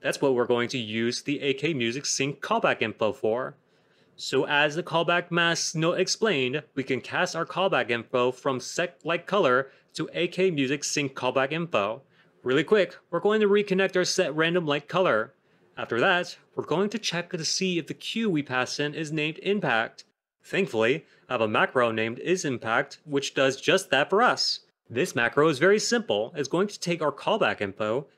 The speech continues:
check the name of that callback info's cue, and it's going to compare it to the word impact. If they're the same, then it'll return true. If they're not, then it'll return false. So I'm going to make sure our A K Music Sync callback info is connected to that.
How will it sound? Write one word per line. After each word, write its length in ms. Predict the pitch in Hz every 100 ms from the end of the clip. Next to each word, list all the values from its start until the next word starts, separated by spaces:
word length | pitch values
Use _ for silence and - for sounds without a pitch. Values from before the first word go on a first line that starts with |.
| _
check 260 | - 135
the 80 | 139
name 240 | 127 120 110
of 60 |
that 160 | 110 107
callback 340 | 117 113 110
info's 320 | 139 110 110
cue, 460 | - - 170 127 160 _ _ _
and 160 | 160 175
it's 120 | 190
going 200 | 196 196
to 80 | 202
compare 340 | 208 196 202
it 80 | 208
to 100 | 202
the 60 | 208
word 240 | 208 202
impact. 640 | 196 175 120 113 - - - _ _ _ -
If 100 | 131
they're 160 | 127 120
the 100 | 123
same, 460 | - 196 151 180 175 -
then 180 | 131
it'll 180 | 135 151
return 380 | 160 165 135 165
true. 460 | - 240 127 117 135 _ _
If 140 | 117 107
they're 120 | 107
not, 360 | 156 156 160 - _ -
then 80 | 127
it'll 140 | 139
return 340 | 170 170 123 135
false. 600 | - 180 127 - - - _ _ _ _
So 180 | - 110
I'm 120 | 143
going 160 | 170 135
to 60 |
make 160 | 123 117
sure 220 | - 143
our 220 | 151 151
A 140 | 156 160
K 220 | 165 170
Music 300 | 165 175 185
Sync 300 | - 185 175
callback 400 | 180 185 170 135
info 280 | 135 156 156
is 100 | 160
connected 400 | 185 185 180 160
to 80 |
that. 340 | 202 180 117